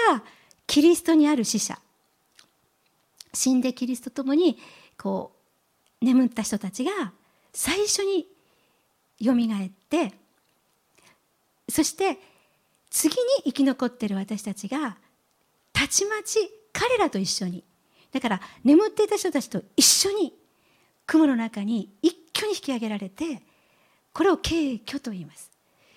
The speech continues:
そして空中で主と会うのです。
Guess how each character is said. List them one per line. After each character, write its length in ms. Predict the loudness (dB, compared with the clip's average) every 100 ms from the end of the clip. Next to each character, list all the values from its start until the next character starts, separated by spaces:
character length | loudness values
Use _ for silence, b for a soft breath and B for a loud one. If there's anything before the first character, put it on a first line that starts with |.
| b b
そ 160 | -6
し 80 | -4
て 140 | -4 -4
空 240 | -4 -6
中 240 | -4 -6
で 220 | -4 -6 -8
主 180 | -6 -4
と 200 | -4 -8 -6
会 140 | -4
う 160 | 0 0
の 140 | 0
で 140 | 0 -4
す。 200 | -4